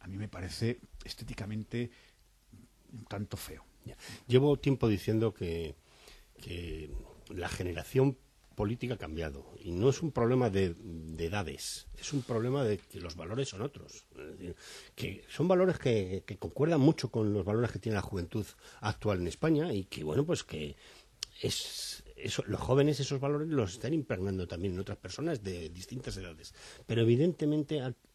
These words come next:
Speaker 2: ha cambiado la generación política en España. Y este tipo de actitudes como la de Gallardón <clears throat>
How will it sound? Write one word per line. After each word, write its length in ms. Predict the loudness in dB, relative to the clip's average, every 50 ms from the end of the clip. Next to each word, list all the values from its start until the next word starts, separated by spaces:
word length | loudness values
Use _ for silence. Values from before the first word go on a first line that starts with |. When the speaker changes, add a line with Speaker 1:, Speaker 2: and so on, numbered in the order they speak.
| -18 -18 -14 -8 -6
Speaker 2:
ha 100 | -4 -2
cambiado 300 | 2 2 2 4 4 4
la 60 | 2 2
generación 460 | 0 -2 -4 -4 -4 -4 -4 -4 -4
política 380 | -2 -4 -6 -6 -6 -6 -6
en 60 | -6 -6
España. 380 | -6 -8 -8 -8 -8 -10 -12 -16 _ _ -20 -20 -20 -20 -20 -20 -20 _ _ -4
Y 420 | -2 0 0 2 2 2 2 2
este 280 | 2 0 -2 -4 -6 -4
tipo 280 | -4 -4 -4 -2 0 0
de 80 | 0
actitudes 480 | 0 -2 -6 -10 -6 -4 -4 -4 -4 -4
como 200 | -6 -6 -4 -4
la 100 | -2 -4
de 100 | -4 -6
Gallardón 540 | -6 -6 -6 -6 -4 0 2 2 2 0 -4 _
<clears throat> 60 | 2